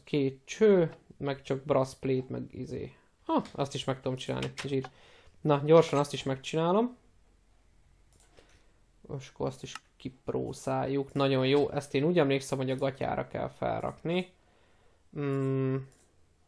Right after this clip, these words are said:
így van. És akkor nézzük már meg, hogy nézünk ki, hogyha ezt visszaveszem. Ö, még mindig ilyen maja a méhecske effektus,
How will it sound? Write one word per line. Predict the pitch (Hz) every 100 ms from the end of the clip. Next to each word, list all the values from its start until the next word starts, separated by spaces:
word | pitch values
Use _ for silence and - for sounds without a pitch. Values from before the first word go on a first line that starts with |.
| _ _ _ _ _ -
így | 151 139
van. | 135 127 131 - _ _ - - -
És | -
akkor | -
nézzük | 151 147 -
már | 143 -
meg, | 120
hogy | - -
nézünk | 123 131 120 120
ki, | 131
hogyha | 131 131 135
ezt | 131
visszaveszem. | 131 - - 131 135 - 190 196 - _ _ _ _ _ - _ _ _ _ _ _ _ _ _ _ _ _ _ _ -
Ö, | 143 139
még | 139
mindig | 139 160 156
ilyen | 139 135
maja | 135 131 131
a |
méhecske | 131 135 131 139 - -
effektus, | 127 127 131 - 165 185